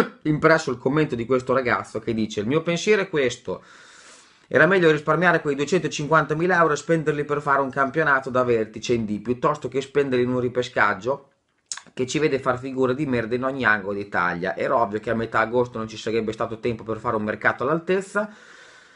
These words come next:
La città e i tifosi non meritano questo, pretendiamo rispetto." Più ci sono svariati mi piace a questo commento, quindi vuol dire che ce ne sono tanti di persone che la pensano come lui. Io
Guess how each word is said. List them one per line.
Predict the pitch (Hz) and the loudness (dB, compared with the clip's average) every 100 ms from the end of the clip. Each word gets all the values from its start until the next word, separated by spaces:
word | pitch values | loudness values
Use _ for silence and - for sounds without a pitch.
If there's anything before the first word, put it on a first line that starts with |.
| _ _ | _ _
La | 123 | 0
città | 123 151 151 | 0 4 4
e | |
i | |
tifosi | 135 214 170 147 139 | 4 -2 2 2 2
non | 143 | -2
meritano | 143 135 135 135 127 | 0 0 0 -2 -2
questo, | 110 95 - - 98 | -2 -4 -4 -6 -4
pretendiamo | 123 123 147 104 92 95 | -4 -4 -2 0 0 -2
rispetto." | 92 - 80 82 _ 82 80 _ _ _ _ _ _ - | -8 -8 -10 -10 _ -10 -10 _ _ _ _ _ _ -12
Più | 131 | -10
ci | 104 | -8
sono | 101 107 | -4 -2
svariati | 101 101 113 113 101 104 | -2 0 0 2 0 -4
mi | 107 | -10
piace | 107 101 92 - 90 | -4 0 0 0 -6
a | |
questo | 95 - 95 | -6 -8 -8
commento, | 101 92 85 87 | -6 -6 -8 -10
quindi | 98 92 | -10 -8
vuol | 87 90 | -6 -4
dire | 92 87 | -4 -6
che | 82 | -10
ce | - | -10
ne | 90 | -10
sono | 85 92 | -8 -10
tanti | 92 92 87 | -2 -2 -2
di | 87 | -10
persone | 87 85 92 87 | -10 -10 -10 -6
che | |
la | 87 85 | -6 -6
pensano | 87 80 85 | -8 -8 -12
come | - 82 | -12 -10
lui. | 82 78 76 - - | -8 -8 -8 -12 -6
Io | 107 107 - | 0 0 -2